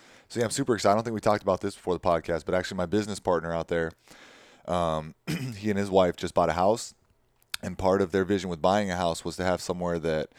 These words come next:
uh, we could film a bunch of content.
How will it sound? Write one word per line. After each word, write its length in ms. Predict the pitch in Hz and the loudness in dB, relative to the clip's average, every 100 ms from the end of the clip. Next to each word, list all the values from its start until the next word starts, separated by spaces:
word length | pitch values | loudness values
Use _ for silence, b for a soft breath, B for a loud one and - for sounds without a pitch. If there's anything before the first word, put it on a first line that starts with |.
| b b b b b - | b b b b b -4
uh, 240 | 82 73 | -2 -2
we 120 | 78 90 | -4 -2
could 400 | 92 85 80 71 _ - | 0 2 0 -4 _ -18
film 520 | - 98 87 80 82 _ _ _ - | -4 -4 -4 -8 -16 _ _ _ -8
a 80 | 85 | -6
bunch 200 | 82 82 | -4 -6
of 40 | |
content. 440 | - 82 - 69 | -4 -4 -4 -8